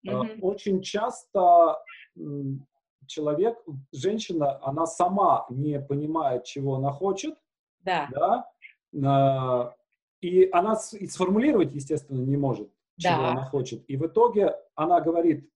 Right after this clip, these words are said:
Speaker 1: как бы, м, не знаю, «Я хочу, там, купить, э, что-то», да, то есть, и ты, как бы,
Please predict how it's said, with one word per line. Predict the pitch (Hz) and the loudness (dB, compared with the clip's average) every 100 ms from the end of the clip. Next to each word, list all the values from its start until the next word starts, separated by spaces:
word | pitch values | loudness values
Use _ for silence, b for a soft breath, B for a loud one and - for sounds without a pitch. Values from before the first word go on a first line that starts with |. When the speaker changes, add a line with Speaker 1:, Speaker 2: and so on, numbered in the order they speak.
| - | -10
Speaker 1:
как | 127 104 | -8 -6
бы, | 120 - _ _ _ _ _ | -8 -8 _ _ _ _ _
м, | 95 80 - - 139 | -16 -14 -16 -12 -8
не | 143 | -6
знаю, | 135 143 120 110 - _ _ _ | -2 0 0 -2 -8 _ _ _
«Я | 131 135 196 | -6 0 2
хочу, | 208 156 - 170 170 165 151 - - | 2 -4 -2 0 2 0 -2 -10 -6
там, | 110 95 - _ | -6 -6 -14 _
купить, | 160 139 180 143 - 143 | -10 -8 -10 -12 -12 -6
э, | 131 127 120 113 107 139 - - | -4 -2 -4 -6 -12 _ -20 -18
что-то», | - 160 120 95 - | -6 -2 -2 -4 -6
да, | 139 170 | -2 -2
то | - 123 | -2 -8
есть, | 110 - | -8 -10
и | 156 | -4
ты, | 226 | -2
как | 214 160 | 0 0
бы, | 160 147 | 0 -2